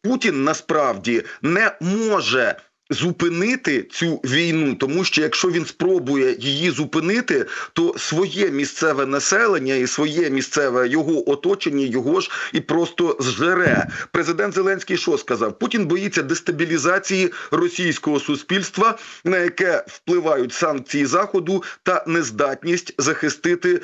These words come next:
власні території. Якщо зараз умовний оцей мільйон російських вояків при якомусь ну, навіть натяку на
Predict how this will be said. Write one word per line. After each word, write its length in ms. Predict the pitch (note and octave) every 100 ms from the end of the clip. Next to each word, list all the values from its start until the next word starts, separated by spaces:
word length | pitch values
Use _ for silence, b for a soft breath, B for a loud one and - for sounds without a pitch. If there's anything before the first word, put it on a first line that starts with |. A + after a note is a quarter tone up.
| B B
власні 640 | C#3 D#3 D3+ D3 D#3+ D#3+
території. 800 | - E3 D#3+ D#3+ E3 C#3 A2+ A2
Якщо 400 | B2 - G3+ A3
зараз 400 | F3 D#3+ A#2 A2+
умовний 480 | C3+ F3 G3 E3+ D3+
оцей 360 | C#3+ - F3
мільйон 460 | D#3+ E3 C#3 C#3 A#2+
російських 580 | B2 B2 F3+ - E3 D3
вояків 680 | D#3 C#3 B2 A#2 - - -
при 160 | F3
якомусь 680 | F3 E3 - A3+ G3 D#3 - B B -
ну, 220 | G#3 E3+
навіть 420 | D#3 F3 F3 E3+
натяку 540 | E3+ D#3+ - C3 - C3+
на 240 | D3+ C#3+